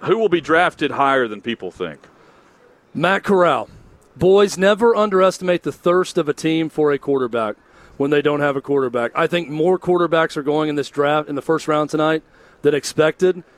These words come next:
Speaker 2: I think Matt Corral is the surprise tonight,
Speaker 1: Mm.
Speaker 2: just getting in the first round. And I'm not talking thirty-two. I think he's higher than the Lions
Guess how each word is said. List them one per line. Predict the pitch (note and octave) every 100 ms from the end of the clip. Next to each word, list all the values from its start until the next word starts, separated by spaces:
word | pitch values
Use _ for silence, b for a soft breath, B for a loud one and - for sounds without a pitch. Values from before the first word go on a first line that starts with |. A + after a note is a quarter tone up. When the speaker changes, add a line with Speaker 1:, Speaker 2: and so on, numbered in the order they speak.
| b
Speaker 2:
I | D3
think | F3 D3+
Matt | D#3+ D#3+
Corral | - D3+ D3+ D3 C3 B2+
is | B2+ C#3 B2
the | B2+
surprise | - - D3+ C#3+ C3+
tonight, | - C3 B2 A#2+
Speaker 1:
Mm. | G#2+ b b
Speaker 2:
just | - F3+
getting | G#3 G#3+ G3
in |
the | F3
first | F#3 F3 D#3+
round. | D3+ G#2+ _ b b b b
And | D3
I'm | F#3
not | A3+ G3+
talking | G#3+ F#3 F3
thirty-two. | F#3+ F#3 E3 F3+ C#3+
I | C#3
think | F3+ D#3+
he's | D#3+
higher | D#3 E3+ F3 F3
than | D#3+
the | D3+
Lions | D3 D#3 C#3+ B2 A2+ -